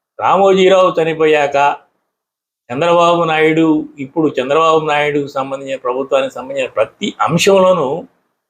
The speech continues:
ఈనాడు దాచటానికి, వక్రీకరించడానికి చేతగాని ప్రయత్నాలు చేస్తూ ఉంది. ఇప్పుడు రీసెంట్గా ఒంగోలులో వీరయ్య చౌదరి హత్య జరిగినప్పుడు ఆ హత్యని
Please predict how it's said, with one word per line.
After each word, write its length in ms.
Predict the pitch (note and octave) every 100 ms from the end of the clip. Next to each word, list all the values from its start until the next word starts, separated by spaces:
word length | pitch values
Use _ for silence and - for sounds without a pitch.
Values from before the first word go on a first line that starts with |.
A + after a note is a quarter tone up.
| _ _
ఈనాడు 680 | C#3+ F#3+ G3+ F#3 D3+ D3 D#3 - _ _ _ G#2+
దాచటానికి, 840 | A#2+ D#3+ F#3 E3+ D#3 C#3+ - D3+ - _
వక్రీకరించడానికి 1400 | A2 B2+ F#3+ F#3+ F3+ F3 D#3 D3 C#3 C#3+ E3+ C#3+ C#3 D#3+ - _ _ _ _ -
చేతగాని 480 | D#3 F#3+ G3 G3 F#3+
ప్రయత్నాలు 520 | F#3 D#3 D#3 D3+ D3+
చేస్తూ 320 | C3 B2+ - A#2+
ఉంది. 260 | G2 - _ _ _ _ _ -
ఇప్పుడు 220 | C#3 E3+
రీసెంట్గా 880 | D3+ F3 F#3 F3 F#3 F3+ D#3 E3 - _ _ _ _ -
ఒంగోలులో 460 | C3+ E3 F#3 F3+ F#3
వీరయ్య 280 | E3+ F3+
చౌదరి 300 | F3 E3 E3
హత్య 200 | D#3 D#3
జరిగినప్పుడు 800 | E3 E3 E3 E3 D#3+ F3 D#3 D#3+ - _ _ -
ఆ 80 | B2+
హత్యని 600 | D#3 D#3+ G3 F#3 E3+